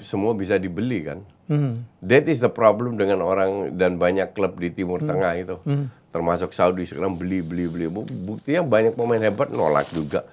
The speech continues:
Speaker 2: Hmm.
Speaker 1: Mbappe loh, lu tawar dua ratus juta, lu kasih tiga ratus ke P S G,
Speaker 2: Hmm.
Speaker 1: yang P S G cuman maunya dua ratus, lu
Speaker 2: Mbappe
Speaker 1: kasih
Speaker 2: itu ditawar
Speaker 1: tiga ratus.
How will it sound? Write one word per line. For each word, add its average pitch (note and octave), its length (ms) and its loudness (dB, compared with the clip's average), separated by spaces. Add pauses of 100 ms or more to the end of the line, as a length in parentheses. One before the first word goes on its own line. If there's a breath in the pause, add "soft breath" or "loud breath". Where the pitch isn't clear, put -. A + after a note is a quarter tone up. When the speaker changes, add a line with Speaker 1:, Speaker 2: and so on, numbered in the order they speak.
(220 soft breath)
Speaker 2:
Hmm. D3+ 260 -2
Speaker 1:
Mbappe G#3+ 540 12
loh, C#3 160 12
lu F#3 160 8
tawar F#3 340 12
dua D#3 300 10
ratus E3+ 320 10
juta, E3+ 320 6
lu F3 160 8
kasih E3+ 340 4
tiga G#3+ 460 12
ratus G3+ 320 10
ke G3 160 0
P - 100 -12 (220)
S D3+ 80 2
G, E3+ 260 6 (220 soft breath)
Speaker 2:
Hmm. D3+ 160 0
Speaker 1:
yang E3 240 12
P F3 100 8
S D3 80 6
G E3 160 6
cuman E3 220 10
maunya E3 560 10
dua D3+ 260 12
ratus, D3+ 300 8
lu D#3+ 100 0
Speaker 2:
Mbappe E3 220 10
Speaker 1:
kasih A#3 100 10
Speaker 2:
itu A3 160 8
ditawar D4 320 12
Speaker 1:
tiga C4 160 0
ratus. D#3 60 -2